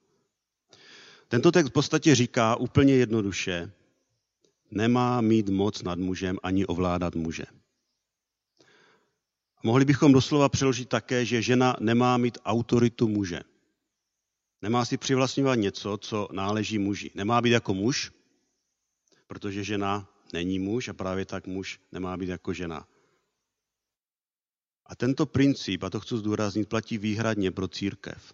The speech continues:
To není, toto uspořádání neplatí všude. To neplatí ve firmách, neplatí to ve sportu, v coachingu a tak dále a tak dále.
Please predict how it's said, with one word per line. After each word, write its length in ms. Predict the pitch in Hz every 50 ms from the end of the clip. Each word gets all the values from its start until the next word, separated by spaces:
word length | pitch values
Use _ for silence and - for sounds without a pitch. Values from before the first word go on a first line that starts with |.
| _ -
To 100 | 101 98
není, 380 | 104 107 113 117 110 101 95 - _ _ _ _ - - - _ _ _ _ _ _ _
toto 220 | - - 90 113 107
uspořádání 500 | 104 - - 107 101 104 101 104 107 101
neplatí 400 | 101 92 - 107 98 - - 98
všude. 340 | - - - 101 85 78 - - _ _ _ _ _ _ _
To 80 | - 90
neplatí 320 | 98 98 90 104 95 92
ve 140 | 87 90 87
firmách, 520 | - - 107 107 107 107 110 110 110 110 101
neplatí 400 | 90 87 - 90 82 - 90 82
to 120 | - 85
ve 80 | 80 85
sportu, 460 | - - - 110 107 104 - - 107
v 100 | - -
coachingu 760 | - 90 95 - - - 104 101 98 90 98 92 98 - -
a 60 | 87
tak 200 | - 95 87 92
dále 260 | 90 87 92 90 87
a 60 | 85
tak 180 | - - 87 87
dále. 300 | 85 82 82 82 80